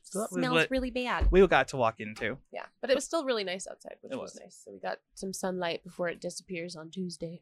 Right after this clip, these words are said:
Speaker 1: Mm-hmm.
Speaker 2: So fun times all the way around.
Speaker 1: Yeah.
Speaker 2: We did not eat food, but we got
Speaker 1: Yeah.
Speaker 2: drinks and we chilled, and it was good break time.
Speaker 1: It really was.
Speaker 2: Yeah.
Speaker 1: I
Speaker 2: And we
Speaker 1: approve.
Speaker 2: popped each other.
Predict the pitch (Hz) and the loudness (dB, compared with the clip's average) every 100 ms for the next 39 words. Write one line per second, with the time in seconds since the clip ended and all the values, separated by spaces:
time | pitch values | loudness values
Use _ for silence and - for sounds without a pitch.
0 | - 120 120 120 _ _ - - _ _ | -4 0 0 -2 _ _ -20 -20 _ _
1 | - 185 175 175 _ _ - 277 311 262 | -6 -4 -4 -6 _ _ -4 -2 -2 0
2 | 226 247 196 180 - 196 202 208 214 196 | 2 2 0 -4 -10 -6 -4 -6 -6 -6
3 | 190 202 190 180 - 127 - _ - - | -6 -10 -14 -12 -6 -6 -6 _ -10 -6
4 | 233 247 247 254 - 262 269 - - 185 | -4 0 4 4 4 -4 -8 -10 -4 -4
5 | 196 208 262 - _ - 247 208 135 _ | -4 -6 -8 -20 _ 6 10 10 8 _
6 | _ _ - 196 175 135 127 110 277 359 | _ _ -12 -4 -2 -2 -6 -6 -6 -8
7 | - - _ _ _ _ _ - 196 190 | -16 -20 _ _ _ _ _ -10 -8 -8
8 | 190 190 - 233 269 330 311 - 196 226 | -10 -14 -12 -8 -6 -8 -10 -12 -10 -10
9 | 220 254 247 302 _ 214 196 _ 123 107 | -8 -8 -8 -10 _ -14 -14 _ -8 -6
10 | 113 113 110 110 - 311 285 _ _ _ | -6 -6 -8 -10 -14 -16 -18 _ _ _
11 | - 202 202 214 196 - 233 269 294 - | -4 0 4 4 2 0 8 10 10 4
12 | 196 - 170 160 165 | -8 -2 -2 -2 -6